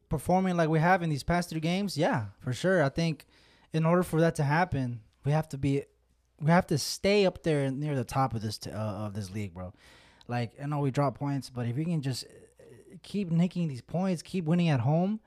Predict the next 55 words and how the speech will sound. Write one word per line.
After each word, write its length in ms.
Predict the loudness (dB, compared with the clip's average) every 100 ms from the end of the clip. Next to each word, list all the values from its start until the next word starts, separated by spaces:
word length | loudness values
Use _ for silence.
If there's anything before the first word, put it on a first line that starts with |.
| _ _ _ -4
eventually 580 | 0 2 2 2 4 4
as 120 | 4
the 80 | 2
season 280 | 0 -2 0
progresses, 520 | 0 2 2 2 0
where 160 | 4 2
it 100 | 2
gets 140 | -2
closer 320 | 0 -2 -2 -6
to 100 | -6
maybe 240 | -4 -2
halfway 520 | -2 0 -2 0 0
point 280 | 0 -2 -2
of 60 | -2
the 80 | -2
season 400 | -4 -4 -2 -2
and 80 |
we're 120 | 0 -2
still 320 | 2 4 4
up 160 | 2 2
there, 240 | 2 0 -10 _ _ _ _ _ _ _ -4
then 200 | 0 2
there, 220 | 2 4
there's, 200 | 2 2
there's 360 | 0 2 0 -2
no 300 | -2 4 6
doubt 260 | 8 8 6
about 320 | 6 6 6
it 140 | 4 -2 -4
that 160 | 0
they're 140 | 2 2
gonna 120 | 2
have 100 | 0
to 80 | 0
give 160 | 0
us 100 | 2
the, 240 | 0 -2 -4
the, 280 | -4 -4 -4
the 80 | -6
respect, 400 | -6 -4 -4 -4
and 80 | -4
they're 60 |
gonna 60 | -2
have 100 | -4
to 60 |
tell 180 | -6 -6
us 60 | -6
that 80 | -6
this 140 | -8
team 200 | -8 -8
is 100 | -8
different 280 | -8 -8 -8
from 40 | -6
last 220 | -8 -8
year's. 180 | -14